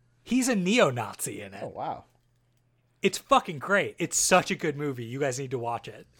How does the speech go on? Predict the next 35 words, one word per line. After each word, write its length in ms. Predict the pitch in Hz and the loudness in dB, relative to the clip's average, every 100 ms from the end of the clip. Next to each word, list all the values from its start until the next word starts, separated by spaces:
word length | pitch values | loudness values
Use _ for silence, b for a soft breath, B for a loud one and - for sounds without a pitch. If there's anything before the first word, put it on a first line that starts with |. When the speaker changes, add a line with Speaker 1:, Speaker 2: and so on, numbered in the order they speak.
| _ _ | _ _
Speaker 2:
So 300 | - 208 - | -2 -2 0
Speaker 1:
Also, 280 | 170 165 175 | 0 0 0
it's 160 | 147 | -2
brutal. 600 | - - 143 139 110 123 _ | -6 -4 0 0 -2 -16 _
Speaker 2:
So 180 | - - | -10 -6
Speaker 1:
It's 260 | 175 208 180 | 0 2 0
Speaker 2:
basically, 240 | 160 135 | 0 0
Speaker 1:
so 180 | 127 160 | 4 4
brutal. 500 | - 147 123 104 101 _ _ - - | 4 -2 -2 -6 -14 _ _ -20 -12
Speaker 2:
movies 480 | 135 156 170 165 135 | -4 0 2 2 2
are 100 | 135 | -2
dying. 600 | 123 139 120 95 101 120 - | 0 0 0 -4 -10 -12 -10
The 100 | 135 | -6
medium 360 | 175 160 123 | -2 -2 -2
is 100 | 101 | -4
dying 400 | 95 95 82 92 - _ _ _ _ - | -8 -8 -8 -12 -16 _ _ _ _ -10
because 320 | 123 131 117 | -6 -4 -2
of 60 | 180 | -4
Speaker 1:
But 80 | |
there's 180 | 190 180 | -2 -4
still 220 | - 226 | -2 -4
really 240 | 226 226 220 | -2 -4 -4
good 160 | 247 | -4
shit 240 | 196 269 - | 0 0 2
coming 240 | 220 208 | 0 4
Speaker 2:
Well, 80 | 269 | 4
Speaker 1:
out. 60 | 277 | 2
Speaker 2:
of 60 | - | 2
course 240 | 214 - | 0 0
there 160 | 98 - | -8 -12
is. 160 | - | -14
Of 160 | - - | -10 -2
course 200 | 143 - | -2 -4
there 120 | 78 | -12
is. 260 | - - | -16 -20